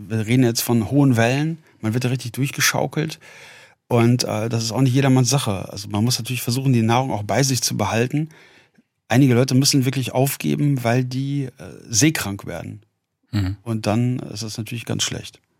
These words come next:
Speaker 2: Ja. Ich glaube, wir müssen das mit den Oceans Seven durchgehen. Das machen wir jetzt gleich in, äh, in der neuen Stunde. Bleiben wir mal kurz bei der Vorbereitung. Also, wie bereitest du dich denn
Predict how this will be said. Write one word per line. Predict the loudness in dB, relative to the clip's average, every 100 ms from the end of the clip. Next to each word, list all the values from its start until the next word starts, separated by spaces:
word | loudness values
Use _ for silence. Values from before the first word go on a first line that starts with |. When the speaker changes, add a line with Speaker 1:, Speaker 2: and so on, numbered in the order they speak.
| -2
Speaker 2:
Ja. | 0 -2 -6 -16 -16 -16 -20 _ _ _ _ _ _ _ _ _ _ _ _ _ _ _ _ _ _ _ -8
Ich | -2
glaube, | 0 2 2 2
wir | 0
müssen | 2 0
das | 2 2
mit | 0 0
den | 0 2 0 -2
Oceans | -4 0 2 2 2
Seven | 2 2 2 2
durchgehen. | 2 2 2 0 0
Das | 2
machen | 2
wir | 2
jetzt | 0 2
gleich | 2 2
in, | -2
äh, | 0 0
in | 2 0
der | 2
neuen | 2 0
Stunde. | 2 4 4 4 2 -2 -18 -20 -18
Bleiben | -2 2 4
wir |
mal | 2
kurz | 0 -2
bei | 0
der | 0
Vorbereitung. | 0 0 0 0 -4 -2 -4 -4 -2
Also, | -2 0 0 -2
wie | -6 -2 0
bereitest | 2 2 0 -2 -2 -2
du |
dich | -2 0
denn | 0 -2